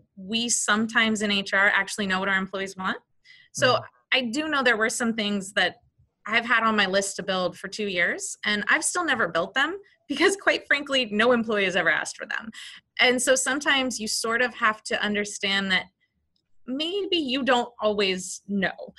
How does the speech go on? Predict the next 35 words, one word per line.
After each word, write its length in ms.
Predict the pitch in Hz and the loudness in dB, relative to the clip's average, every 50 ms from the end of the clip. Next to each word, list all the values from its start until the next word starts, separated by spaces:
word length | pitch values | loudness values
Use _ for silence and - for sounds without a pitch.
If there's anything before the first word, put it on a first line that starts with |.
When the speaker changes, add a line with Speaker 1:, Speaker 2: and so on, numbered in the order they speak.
| - - - - - | -12 -12 -12 -4 0
Speaker 1:
Um, 420 | - 226 220 220 214 214 208 220 | 2 4 6 6 6 6 4 2
so 200 | 220 - - 262 | 2 2 2 4
there, 180 | 240 247 247 214 | 6 6 4 4
there 120 | - 247 247 | 2 0 0
has 340 | 240 262 254 262 269 233 233 | 2 2 2 2 0 -2 -4
been 160 | 254 233 233 | -4 -4 -2
some 220 | 226 - 226 214 - | -2 -4 -4 -2 0
items 400 | 196 190 196 196 190 190 190 180 | 0 2 2 2 0 0 -2 -4
that 100 | 190 - | -2 0
I 140 | - 185 190 | 2 2 2
would 120 | 196 196 190 | 2 0 -2
have 80 | 175 | -2
always 320 | 185 180 175 175 175 170 - | 0 0 2 0 0 -2 -4
expected, 600 | 175 - - - - 175 175 175 - 180 175 170 - | -6 -8 -6 -2 -2 -2 -2 -2 -4 -6 -4 -2 -2
"Oh, 140 | - 349 269 | 0 2 0
of 140 | 190 - - | 0 -2 -4
course 320 | - - 311 302 302 - | -2 -2 -2 -2 -2 -2
employees 400 | 247 220 220 208 185 185 175 175 - | -4 -4 -4 -2 -4 -4 -4 -6 -8
would 100 | 165 165 | -10 -6
want 220 | 175 170 165 165 - | -6 -4 -4 -4 -6
this. 300 | - - - - - - | -8 -8 -6 -8 -10 -12
Of 100 | 214 - | -12 -16
course 380 | - - - 277 285 320 311 - | -12 -6 -2 -2 0 0 -2 -2
they 140 | - 226 202 | -4 -4 -2
want, 320 | 185 180 180 180 170 - - | -2 0 0 0 -2 -2 -4
like, 260 | 180 165 165 160 - - _ _ _ _ _ _ _ _ | -4 -4 -4 -4 -6 -10 _ _ _ _ _ _ _ _
you 80 | - 196 | -2 0
know, 100 | 180 - | 0 0
career 460 | - - 247 208 208 226 214 202 190 | -2 -4 -4 -2 2 2 2 2 2
paths 640 | 190 - 196 180 170 160 151 143 151 175 180 175 - | 0 -4 0 2 4 4 4 2 -2 -4 -6 -8 -6
or 160 | 214 208 208 | -4 -4 -4
this 240 | 202 190 220 220 220 | -2 -2 -2 -2 0
or 60 | 202 | 2
that." 140 | 214 214 143 - | 2 2 2 2
And 220 | 240 226 214 214 | 2 0 -2 -6